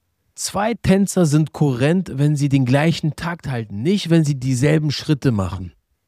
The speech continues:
Im Herz-Hirn-Kontext bedeutet Kohärenz zwei Dinge. Erstens, im Sinn des Heart Math Institutes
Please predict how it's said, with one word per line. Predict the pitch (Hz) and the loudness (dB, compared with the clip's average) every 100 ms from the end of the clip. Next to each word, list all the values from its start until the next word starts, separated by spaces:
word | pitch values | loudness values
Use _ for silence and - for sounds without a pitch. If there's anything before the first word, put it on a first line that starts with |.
| _ _ _ _ _ _ | _ _ _ _ _ _
Im | 151 143 | 2 4
Herz-Hirn-Kontext | 160 208 - 185 208 202 190 185 180 - | 4 0 0 2 2 2 0 0 -4 -2
bedeutet | - 139 156 160 - | -2 0 0 -2 -4
Kohärenz | 143 131 143 147 - | -4 -2 -4 -8 -12
zwei | - 127 120 | -8 -6 -2
Dinge. | 113 104 92 87 _ _ _ _ - | 0 0 -2 -8 _ _ _ _ 0
Erstens, | 139 131 - - 87 - - _ _ _ _ _ _ _ _ _ | 2 2 -2 -12 -14 -16 -20 _ _ _ _ _ _ _ _ _
im | 131 135 | -2 0
Sinn | 127 165 240 | 2 2 4
des | 202 175 - - _ | 4 2 -2 -12 _
Heart | - - 165 165 | -8 -4 -4 -2
Math | 131 143 165 | 0 0 0
Institutes | 175 170 - 147 - 196 208 | -2 -2 -4 -6 -2 -2 -2